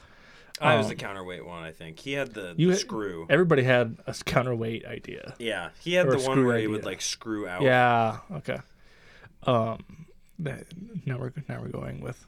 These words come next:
Speaker 2: with this one, where it's like a mix of both.
Speaker 1: The best of both
Speaker 2: Um,
Speaker 1: worlds.
Speaker 2: So we're still kinda figuring out how we're going to control our axis, the correction.
Speaker 1: Yeah.
Speaker 2: Um, I, Ian, I, and I were thinking that,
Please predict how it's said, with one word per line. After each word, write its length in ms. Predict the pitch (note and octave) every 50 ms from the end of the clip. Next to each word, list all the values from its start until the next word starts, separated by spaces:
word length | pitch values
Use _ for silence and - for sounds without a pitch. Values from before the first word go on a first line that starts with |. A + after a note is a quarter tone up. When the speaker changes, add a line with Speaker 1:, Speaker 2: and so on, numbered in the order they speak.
| _ _
Speaker 2:
with 140 | D3 C#3 D3
this 180 | - - -
one, 160 | - C3 C3 - -
where 120 | - C3 A#2+
it's 160 | A#2 - -
like 100 | A#2+ A#2
a 180 | A#2+ A#2 A#2 A#2
mix 220 | B2 B2 A#2 - -
of 80 | A#2+
both. 280 | A2+ A#2+ A#2 A2+ - - - - - - - - - - - - - -
Speaker 1:
The 80 | F#2
best 260 | - - G2 F#2 - -
of 40 |
both 360 | C#3 B2+ A#2+ A#2 A2+ A2 - -
Speaker 2:
Um, 80 | - -
Speaker 1:
worlds. 520 | F2+ - - - - - - - - - - - - - - -
Speaker 2:
So 200 | - - C#3 A#2+
we're 140 | A#2 A#2+ B2
still 200 | - - - G#3
kinda 180 | D#3+ F3 D#3 C3
figuring 420 | - - D3 C#3 C3+ B2+ B2 B2
out 180 | A#2+ A#2+ B2 A#2+
how 160 | - - A#2+
we're 140 | A2+ A2+ A2+
going 300 | A#2+ A2+ A2 G#2+ A2 G#2+
to 320 | - - G#2+ G#2+ A2+ G#2+ - - - - - - - -
control 680 | - - B2 - - - A2+ A2 A2 A2+ A2+ A2+ - -
our 340 | - G2+ G2+ F#2+ - - - -
axis, 480 | - A2 - - - C3 - - - - - - -
the 140 | - C#3+ - C3
correction. 400 | - - - B2+ - - C#3+ C#3 - _ _ - - _
Speaker 1:
Yeah. 320 | - G2+ G2 F#2 F2 E2+ E2+ - _ _ _ -
Speaker 2:
Um, 640 | B2 A#2 A2 G#2+ G2+ F#2+ - - - - - F3+ - -
I, 200 | - B2+ C3+ -
Ian, 240 | G3 E3+ D3 D3 C#3+
I, 320 | C3+ B2+ B2 B2 B2+ - - _
and 260 | - D#3 B2 A2 A2
I 240 | G#2+ A#2 A#2 A2+ A2
were 120 | A2 A#2 A2
thinking 380 | - A#2+ A#2+ A2+ A#2 A2+ A2+ A2+
that, 180 | A2+ A#2 -